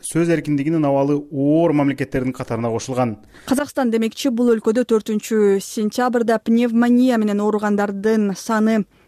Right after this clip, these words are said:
Speaker 2: беш жүз жетимиш бирге жетти. Бул деген бир күндө жыйырма эсеге көбөйгөнүн билдирет. Мындай чукул өзгөрүш коронавирустун экинчи толкуну тууралуу дагы кооптонууларды жаратууда.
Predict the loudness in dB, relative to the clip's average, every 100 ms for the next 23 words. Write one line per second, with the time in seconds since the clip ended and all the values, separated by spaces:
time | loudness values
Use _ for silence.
0 | _ 0 0 0 0 -2 -2 -6 0 0
1 | 2 -2 -2 -8 -2 0 2 2 0 -2
2 | -2 -2 -2 -6 _ _ -6 0 2 4
3 | 4 2 2 2 2 2 0 0 2 2
4 | 2 0 0 0 0 0 0 0 0 -2
5 | -6 -4 -4 -4 -12 _ _ _ -2 0
6 | 0 -2 -6 0 2 2 2 0 0 -6
7 | -20 -18 -4 2 2 2 0 -2 -2 -2
8 | 0 -2 2 0 0 0 0 0 -2 -2
9 | 0 0 0 0 0 0 -2 _ _ -2
10 | 0 0 -2 -4 -2 -4 -4 -4 -4 -8
11 | _ -6 -2 -2 -2 -2 0 -2